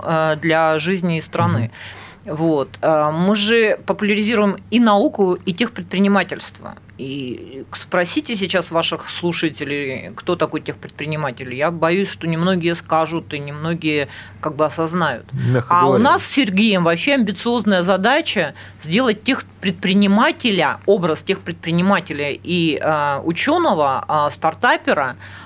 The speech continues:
Speaker 1: а, такими новыми героями нашей жизни. Не, ну, прекрасно, пусть будут там полицейские герои, пусть будут там менеджеры-герои, юристы-герои.
Speaker 2: Мгм.
Speaker 1: Ну вот очевидно,
Speaker 2: Профессии разные
Speaker 1: что
Speaker 2: нужны.
Speaker 1: сейчас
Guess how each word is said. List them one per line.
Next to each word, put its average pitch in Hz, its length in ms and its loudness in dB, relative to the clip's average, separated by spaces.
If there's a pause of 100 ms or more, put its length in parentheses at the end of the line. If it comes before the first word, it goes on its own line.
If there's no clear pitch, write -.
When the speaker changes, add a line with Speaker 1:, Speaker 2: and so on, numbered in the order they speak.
(140)
Speaker 1:
а, 143 1040 0
такими 170 380 0
новыми 240 680 2
героями 226 600 4
нашей 175 340 0
жизни. 123 480 -6 (600)
Не, 302 460 2 (220)
ну, 220 180 -2 (260)
прекрасно, 196 500 0
пусть 202 220 -2
будут 175 220 -4
там 151 140 -4
полицейские 285 680 0
герои, 240 340 0
пусть 160 280 -2
будут 143 320 -8
там 139 160 -2
менеджеры-герои, 220 1000 0
юристы-герои. 190 760 0
Speaker 2:
Мгм. - 60 -10 (260)
Speaker 1:
Ну 185 120 2
вот 202 220 0 (280)
очевидно, 214 680 4
Speaker 2:
Профессии 151 180 2
разные 127 160 6
Speaker 1:
что 175 240 4
Speaker 2:
нужны. - 240 -4
Speaker 1:
сейчас 277 640 2